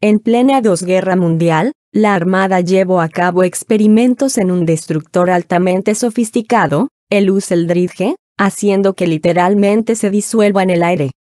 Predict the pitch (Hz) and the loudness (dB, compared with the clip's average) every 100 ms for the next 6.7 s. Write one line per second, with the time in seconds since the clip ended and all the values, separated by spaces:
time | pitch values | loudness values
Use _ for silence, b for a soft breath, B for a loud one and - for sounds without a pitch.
0 | _ _ _ _ - 196 208 247 262 233 | _ _ _ _ -4 0 0 0 -2 -2
1 | 196 185 175 165 175 185 196 185 180 165 | -2 0 -2 -2 -2 0 0 0 0 -2
2 | - 196 190 180 240 339 - - _ 233 | -2 0 2 2 -2 -6 -16 -18 _ 0
3 | 220 196 208 226 240 233 202 202 214 190 | 2 2 2 2 0 0 0 2 2 2
4 | 202 190 175 190 220 - 220 220 202 214 | 0 0 0 0 0 0 0 0 -2 -2
5 | 247 262 262 214 175 180 170 170 165 180 | 0 2 2 -2 0 0 0 -2 -2 0
6 | 170 151 147 143 175 269 - | 0 0 -2 -2 -2 -2 -6